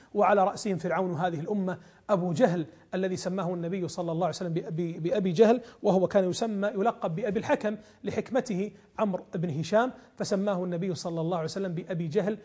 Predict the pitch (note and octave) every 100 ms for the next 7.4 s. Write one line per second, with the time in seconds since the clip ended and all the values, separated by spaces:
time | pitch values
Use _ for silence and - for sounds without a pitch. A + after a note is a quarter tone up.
0 | - - F3 F3 - G3 E3+ F#3+ - F#3
1 | - E3 C#3 D4 A#3+ D3+ F3+ D#3+ E3 E3+
2 | D3 - _ _ _ _ _ _ _ A3+
3 | - G3+ G#3+ - _ _ _ _ _ _
4 | - F#3+ E3 E3 F3 F3+ F#3+ - _ _
5 | _ _ _ _ _ _ _ _ - _
6 | - G3 G3+ G3+ E3 F3 E3+ F3+ E3 F#3
7 | - F3 F3+